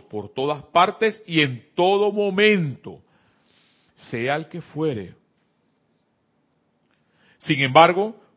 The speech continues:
mucha gente no tiene claro qué significa esto realmente, porque no nos lo hemos preguntado. Y menos nos hemos detenido en pensar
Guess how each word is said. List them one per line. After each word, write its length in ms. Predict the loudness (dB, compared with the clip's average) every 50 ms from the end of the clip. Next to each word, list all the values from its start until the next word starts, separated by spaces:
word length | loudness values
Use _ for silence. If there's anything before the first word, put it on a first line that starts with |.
| _
mucha 480 | -8 -2 2 2 2 2 2 2 2 2
gente 560 | 2 0 0 0 -2 -4 -6 -6 -6 -6 -10 -16 _ _ _
no 240 | -2 0 0 0 0
tiene 420 | -2 -6 -6 -4 -4 -4 -6 -6
claro 440 | -2 2 4 4 4 2 0 -4 -4
qué 140 | -4 -4 -2
significa 760 | -2 -6 -10 -10 -10 -10 -10 -8 -10 -8 -4 0 0 0 0
esto 260 | -2 -6 -8 -8 -6
realmente, 520 | -4 -4 -4 -4 -4 -6 -8 -8 -10 -12 -8
porque 280 | -6 -8 -6 -6 -8
no 140 | -8 -6 -6
nos 120 | -6 -4
lo 80 | -4 -6
hemos 180 | -6 -6 -8 -10
preguntado. 540 | -10 -10 -10 -10 -8 -6 -6 -6 -6 -10 _ _ _ _ _ _ _ _ _ _ _ _ _ _ _ _ _ _ _ _
Y 120 | -6 -4 -2
menos 420 | 2 2 2 4 2 0 -2 -4 -8 -16 _ _ _ _ _ _ _ _ _ _ _ _ _ _ _ _ _ _ _ _ _ _ _ _ _
nos 140 | -10 -2 0
hemos 240 | 2 2 4 4 4
detenido 600 | 2 4 4 4 4 4 4 2 2 2 0 -2
en 160 | -4 -6 -4 -2
pensar 640 | -2 -2 -2 0 4 6 6 6 6 2 -4 -14